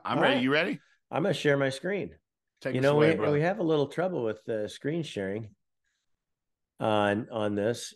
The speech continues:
Speaker 2: and it doesn't seem to, um, it, it says it's, it shows me that it's sharing the screen, but it leaves the, the left side a little blank. But, I mean, it looks like it's fine to me, so we're just gonna roll with it.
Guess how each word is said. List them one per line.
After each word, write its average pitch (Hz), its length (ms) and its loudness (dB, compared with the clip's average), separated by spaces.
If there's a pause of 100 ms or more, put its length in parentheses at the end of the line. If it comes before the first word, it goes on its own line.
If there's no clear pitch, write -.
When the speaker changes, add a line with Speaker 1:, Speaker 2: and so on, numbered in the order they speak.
(100)
Speaker 2:
and 110 200 -2
it 127 160 -4
doesn't 139 320 0
seem 127 380 -2
to, 117 360 -2
um, 107 260 -2 (2250)
it, 147 180 -2
it 143 140 -2
says 175 360 0
it's, - 260 -8
it 147 100 -2
shows 160 320 2
me 143 120 2
that 123 140 0
it's 117 100 -6
sharing 127 240 -4
the 113 60 -6
screen, 120 280 -6
but 107 100 -2
it 123 100 -8
leaves 127 260 -4
the, 104 260 -2
the 117 120 -2
left 113 260 -2
side 104 300 -4
a 117 40 -12
little 110 280 -4
blank. 101 320 -4
But, 120 180 -2
I 139 40 -2
mean, 135 260 0
it 139 100 -2
looks 160 280 -2
like 131 160 -2
it's 123 140 -8
fine 120 240 -4
to 117 60 -4
me, 117 160 -4
so 110 260 -4
we're 120 180 -4
just 131 180 -8
gonna 131 140 -4
roll 120 200 0
with 180 120 -6
it. - 120 -10